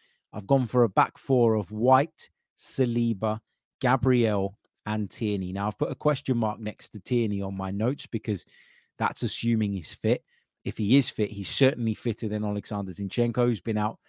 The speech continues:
for a period of time and, to our understanding, hasn't fully trained, hasn't been involved in any of the friendlies. So that's one, um, issue, that, you know, but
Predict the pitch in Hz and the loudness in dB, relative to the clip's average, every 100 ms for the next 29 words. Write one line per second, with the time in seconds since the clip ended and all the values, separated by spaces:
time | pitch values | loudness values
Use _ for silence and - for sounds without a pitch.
0 | _ _ _ 120 113 98 110 104 98 98 | _ _ _ 6 6 6 2 2 0 -2
1 | - 107 107 98 - 107 113 107 101 92 | 0 2 2 0 2 2 4 2 -2 -2
2 | 113 110 98 98 98 - 101 92 - 139 | 0 0 0 -4 -6 -6 -4 -4 0 4
3 | 143 135 117 _ _ _ _ - 110 120 | 4 4 0 _ _ _ _ 0 2 2
4 | 110 107 98 101 - 104 101 101 92 95 | 4 4 4 2 0 0 0 0 -2 0
5 | 127 120 120 117 - _ _ _ - - | 4 6 6 2 -2 _ _ _ -8 2
6 | 117 117 - 113 117 113 104 - _ _ | 6 4 2 2 4 4 2 -4 _ _
7 | _ _ 101 98 95 98 - 104 - 107 | _ _ -2 0 0 0 2 2 4 4
8 | 113 - _ - - 110 101 104 107 | 4 0 _ -10 -2 0 2 2 0